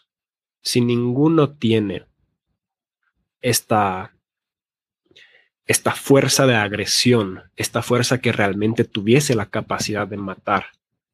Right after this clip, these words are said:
entonces esta pequeña, este pequeño pueblito sería víctima de todas las demás bestias de la naturaleza que están dispuestas a matarnos.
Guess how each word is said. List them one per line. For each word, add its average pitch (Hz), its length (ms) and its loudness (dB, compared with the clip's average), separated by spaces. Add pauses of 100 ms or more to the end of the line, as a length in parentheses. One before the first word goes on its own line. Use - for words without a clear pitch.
(840)
entonces 113 800 0 (300)
esta 127 400 0
pequeña, 131 760 2 (300)
este 123 220 -6
pequeño 127 440 2
pueblito 117 680 0 (540)
sería 117 260 0
víctima 117 520 -4
de 110 100 -2
todas 139 400 2
las 113 140 2
demás 113 360 -2
bestias 117 420 2
de 104 80 -2
la 98 60 -4
naturaleza 104 720 -4 (880)
que 120 140 2
están 113 240 0
dispuestas 113 360 0
a 113 60 0
matarnos. 98 640 -6